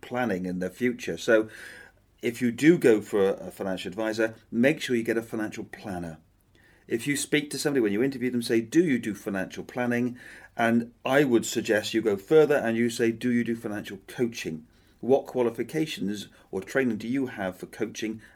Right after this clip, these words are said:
and financial planning?" And then you're gonna mo-, be more likely to get somebody who can challenge you, encourage you to look at your dreams, your future, et cetera,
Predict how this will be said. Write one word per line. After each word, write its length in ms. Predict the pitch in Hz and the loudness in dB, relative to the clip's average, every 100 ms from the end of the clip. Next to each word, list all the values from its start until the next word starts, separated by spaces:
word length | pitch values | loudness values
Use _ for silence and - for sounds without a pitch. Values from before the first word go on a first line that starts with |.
| - | -10
and 220 | 92 90 | -8 -6
financial 400 | 101 98 - 98 | -6 -6 -8 -12
planning?" 440 | - 95 90 85 - _ - - - - | -10 -10 -10 -12 -18 _ -20 -20 -20 -2
And 200 | 123 123 | 0 6
then 220 | 151 165 | 8 8
you're 200 | 151 127 | 8 6
gonna 180 | 107 107 | 4 2
mo-, 240 | 110 113 107 | 4 2 2
be 180 | 113 | 0
more 200 | 113 113 | 4 6
likely 340 | 120 143 156 123 | 8 6 4 0
to 80 | 104 | -2
get 140 | - | -4
somebody 280 | 110 101 95 | -4 -6 -6
who 140 | 98 | -8
can 160 | - 90 | -8 -8
challenge 420 | - 160 147 139 | -4 -2 -2 -2
you, 220 | 147 139 - - _ - | -2 -4 -8 -20 _ -14
encourage 640 | - - - 147 143 131 | -12 -10 0 4 4 2
you 100 | 120 | -2
to 100 | 104 | -2
look 140 | 104 | -4
at 80 | - | -6
your 100 | 95 | -2
dreams, 340 | 131 139 127 | 0 2 0
your 80 | 98 | -2
future, 380 | - 123 - 107 | -2 -4 -4 -8
et 80 | - | -4
cetera, 380 | 117 - 120 | -6 -4 -6